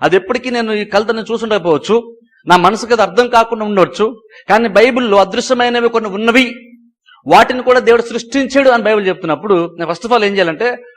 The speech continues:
వాటిని అర్థం చేసుకోవాలి అంటే బైబిల్ ఉన్నవి అని చెప్తుంది కాబట్టి ఫస్ట్ స్టెప్ ఏంటంటే తెలుసుకోవడానికి అవి ఉన్నవి అన్న విషయం ఫస్ట్ నేను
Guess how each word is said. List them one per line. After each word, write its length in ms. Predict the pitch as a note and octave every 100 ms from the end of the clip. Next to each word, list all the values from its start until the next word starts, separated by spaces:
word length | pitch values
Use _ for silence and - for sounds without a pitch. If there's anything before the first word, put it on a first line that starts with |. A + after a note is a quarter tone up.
| _ -
వాటిని 360 | C3+ G#3 A#3
అర్థం 320 | A3+ F3 G3+ C4+
చేసుకోవాలి 720 | C4 B3+ B3 - A#3 A3+ A3
అంటే 420 | F3+ E3 D#3+ D3+ A3+ _ _ _ C3+
బైబిల్ 380 | D3+ A3 B3 B3
ఉన్నవి 440 | G3 A3+ B3+ C4+
అని 120 | C4
చెప్తుంది 300 | A3 A3+ G#3+
కాబట్టి 340 | E3+ F#3 A3+ A#3
ఫస్ట్ 260 | - -
స్టెప్ 300 | - B3+ G#3+
ఏంటంటే 260 | G3+ F3+ A#3
తెలుసుకోవడానికి 600 | A3 A3 A3+ F#3+ E3+ G#3+
అవి 120 | F3+
ఉన్నవి 380 | D#3+ G#3+ C4 B3+
అన్న 140 | A3+
విషయం 200 | G#3 G#3+
ఫస్ట్ 200 | G3 F#3
నేను 380 | G3+ A3+ C4 -